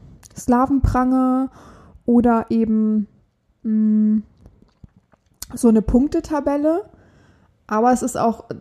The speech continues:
äh, tatsächlich schwierig. Ich glaube, also ich habe auf meinem Handy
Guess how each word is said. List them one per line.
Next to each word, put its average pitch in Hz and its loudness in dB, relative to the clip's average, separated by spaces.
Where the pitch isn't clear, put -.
äh, - -8
tatsächlich 233 -2
schwierig. 311 0
Ich - -4
glaube, 240 0
also 226 -4
ich 233 -6
habe 254 -2
auf 214 -8
meinem 220 0
Handy 285 2